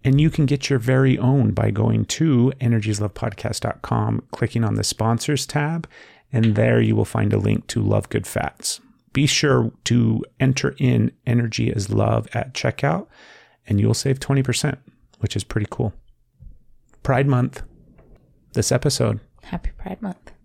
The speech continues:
Speaker 1: Happy Pride Month. We gotta talk about the Pride Festival slash March Rally Parade, whatever they called it. Um, and Stephanie, you
Speaker 2: Me.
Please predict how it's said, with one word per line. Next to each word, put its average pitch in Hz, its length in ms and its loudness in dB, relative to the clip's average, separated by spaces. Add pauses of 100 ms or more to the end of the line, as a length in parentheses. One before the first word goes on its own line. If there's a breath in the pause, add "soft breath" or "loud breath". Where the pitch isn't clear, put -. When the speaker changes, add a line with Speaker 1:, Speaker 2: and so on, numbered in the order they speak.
(120)
Speaker 1:
Happy - 240 -4
Pride 117 300 -6
Month. 113 220 -4
We 104 80 -2
gotta 101 180 0
talk - 260 -4
about 107 300 0
the 104 60 -4
Pride 120 280 -2
Festival 113 600 -2 (400 loud breath)
slash 107 420 -2
March 107 320 -2
Rally 101 300 4
Parade, 110 400 0
whatever 104 260 -2
they 101 140 -2
called 104 280 -2
it. - 200 -2 (960 soft breath)
Um, 101 560 -2
and 110 400 -2
Stephanie, 117 580 -2 (760)
you 113 400 0 (240)
Speaker 2:
Me. 170 440 -4